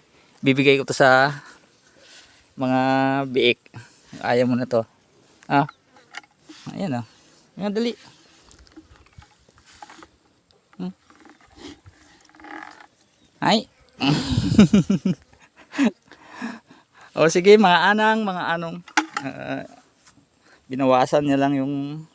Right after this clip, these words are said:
tubig natin. Kasi naiistorbo sa mga biik. Ayan. Nilalapitan.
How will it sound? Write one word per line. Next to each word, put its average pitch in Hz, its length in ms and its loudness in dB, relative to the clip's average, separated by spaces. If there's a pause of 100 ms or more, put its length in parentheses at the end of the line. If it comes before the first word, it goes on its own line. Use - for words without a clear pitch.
tubig 131 240 -4
natin. 127 480 -8 (240)
Kasi 139 320 -8 (1120)
naiistorbo 127 720 -4
sa 135 160 -2
mga 123 320 -2
biik. 87 260 -10 (460)
Ayan. 123 240 -14 (640)
Nilalapitan. 117 880 -4